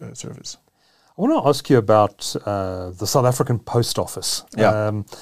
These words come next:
Speaker 2: it's, uh, I mean, there's been a lot of controversy around the Post Office, and, and, and, you know, they're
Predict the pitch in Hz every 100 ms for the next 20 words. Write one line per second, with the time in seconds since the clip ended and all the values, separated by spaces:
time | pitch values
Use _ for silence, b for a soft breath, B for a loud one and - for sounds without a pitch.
0 | B B B - 113 107 - - 113 104
1 | 104 107 113 110 104 120 113 - 98 -
2 | 107 104 117 104 92 - 104 113 101 -
3 | 98 107 107 95 127 104 98 123 101 98
4 | 101